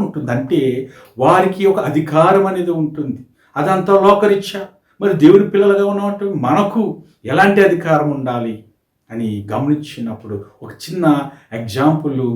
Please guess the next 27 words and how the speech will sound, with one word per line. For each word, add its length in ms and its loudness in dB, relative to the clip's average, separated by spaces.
మనం 240 -6
చూసుకున్నట్లయితే, 960 -12
మరి 240 -6
అనేక 280 6
అధికారాలు 460 -2
ఉన్నాయి, 200 -6
అందులో 300 0
మరి 420 -8
ఒక 100 -12
మంచి 380 0
అధికారం 580 -4
గురించి 260 -6
ఇది 100 -10
మనం 240 -6
ధ్యానించుకుందాం. 680 -6
అదే 160 4
భక్తి 480 -2
అనే 420 -4
అధికారం. 520 -12
ఈ 60 0
భక్తి 260 4
అనే 200 0
అధికారం 340 -4
బైబిల్ 300 2
గ్రంథంలో 380 -4
చూస్తున్నప్పుడు 540 -12
అనేకులు 560 -2